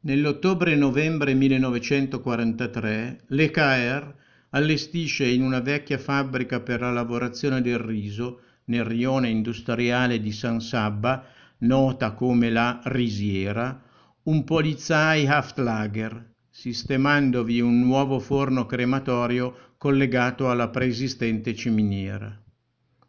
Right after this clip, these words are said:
Costruisce anche diciassette piccole celle in cemento per i politici e i partigiani destinati quasi sempre alla morte. Larghe, ciascuna un metro e venti, e lunghe due metri scarsi,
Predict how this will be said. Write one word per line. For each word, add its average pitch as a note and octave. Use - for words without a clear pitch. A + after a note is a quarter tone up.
Costruisce C#3+
anche D3
diciassette C#3
piccole C#3+
celle C#3
in B2+
cemento A2+
per B2+
i B2+
politici C#3
e D3
i C3
partigiani B2+
destinati C#3
quasi C3
sempre B2+
alla A#2+
morte. G2
Larghe, D3+
ciascuna C3+
un B2+
metro C3+
e C3+
venti, B2
e D3+
lunghe D3+
due C#3+
metri C3+
scarsi, A#2+